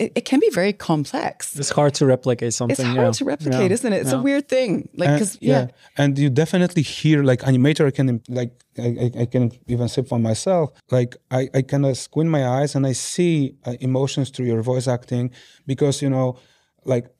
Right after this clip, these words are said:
Speaker 3: after hours of playing with the facial performances, and which is based on facial action coding system finally, and we know kinda what kind of, um, muscles are triggered when you are really smiling, and you are faking,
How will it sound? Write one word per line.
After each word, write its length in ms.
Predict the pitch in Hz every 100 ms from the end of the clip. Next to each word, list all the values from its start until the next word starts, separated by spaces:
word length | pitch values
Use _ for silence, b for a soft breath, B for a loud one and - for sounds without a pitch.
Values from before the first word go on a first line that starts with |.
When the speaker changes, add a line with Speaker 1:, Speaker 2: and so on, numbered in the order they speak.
| -
Speaker 3:
after 220 | 123 151 -
hours 440 | 139 151 156 143
of 220 | 135 127
playing 360 | - 135 139 143
with 180 | 135 123
the 100 | 120
facial 320 | - 139 165
performances, 920 | 135 123 117 107 107 104 110 110 - -
and 280 | 127 120 117
which 160 | 127 127
is 120 | 123
based 280 | 127 127 131
on 220 | 127 120
facial 380 | - 131 127 123
action 260 | 127 135
coding 340 | - 143 151 143
system 460 | - 127 - 117
finally, 420 | - 117 113 113
and 180 | 113 110
we 180 | 120 131
know 200 | 151 180
kinda 320 | 165 143 135
what 260 | 120 151 -
kind 280 | 147 147 139
of, 160 | 123
um, 240 | 120 117 123
muscles 680 | 127 156 - 117 113 - -
are 120 | 123
triggered 540 | - 139 127 120 113
when 160 | 123 117
you 100 | 117
are 120 | 110
really 320 | 110 139 175
smiling, 500 | 190 180 180 180 185 175
and 120 | 131
you 120 | 113
are 80 | 104
faking, 640 | - - 143 147 175 175